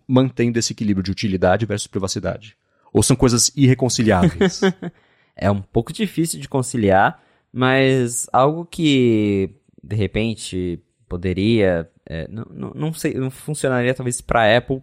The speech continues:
Speaker 2: por questão de dinheiro, mas que talvez funcionaria pro usuário é realmente limitar os anúncios pra apps da mesma categoria.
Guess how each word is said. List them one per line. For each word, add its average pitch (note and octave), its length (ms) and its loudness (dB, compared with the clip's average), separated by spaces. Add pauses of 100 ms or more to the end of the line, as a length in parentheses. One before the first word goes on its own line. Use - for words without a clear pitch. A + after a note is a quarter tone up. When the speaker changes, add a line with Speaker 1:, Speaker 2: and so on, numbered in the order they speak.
Speaker 2:
por B2+ 100 -4
questão A#2+ 320 -6
de A#2+ 80 -8
dinheiro, G#2 400 -2
mas G2 400 -6 (560)
que G#2 140 0
talvez G#2 340 0
funcionaria A2 540 -4
pro D3 220 -2
usuário C#3+ 420 2
é C#3 100 -2
realmente E3 720 -2 (640)
limitar B2 880 2
os A#2 180 -6
anúncios A2+ 680 -6
pra A#2 680 2
apps C3 460 0
da B2 120 0
mesma B2 300 -4
categoria. G#2 840 -2